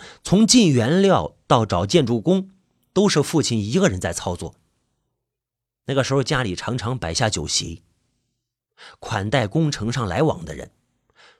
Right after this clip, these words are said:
母亲呢，做饭炒菜，每次都要忙到深夜，可是没有抱怨过一句。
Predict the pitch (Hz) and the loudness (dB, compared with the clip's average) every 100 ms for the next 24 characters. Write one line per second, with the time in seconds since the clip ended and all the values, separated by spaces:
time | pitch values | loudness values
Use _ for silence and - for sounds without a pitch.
0 | _ - 165 160 - 220 175 - 202 151 | _ 0 2 4 2 2 0 4 4 4
1 | 190 143 76 - - - 90 - 190 160 | 2 -2 -4 -12 -14 -8 -6 -4 -4 -4
2 | _ _ _ _ _ _ 98 104 - 170 | _ _ _ _ _ _ -6 -6 -4 -2
3 | 170 147 87 90 113 90 90 85 65 - | 2 2 0 -4 -4 -4 -6 -10 -12 -16
4 | _ _ _ _ _ _ _ _ _ - | _ _ _ _ _ _ _ _ _ -10
5 | 95 107 135 90 143 120 98 90 85 78 | -6 -2 0 2 2 2 2 -2 -4 -4
6 | 90 104 95 | -4 -4 -6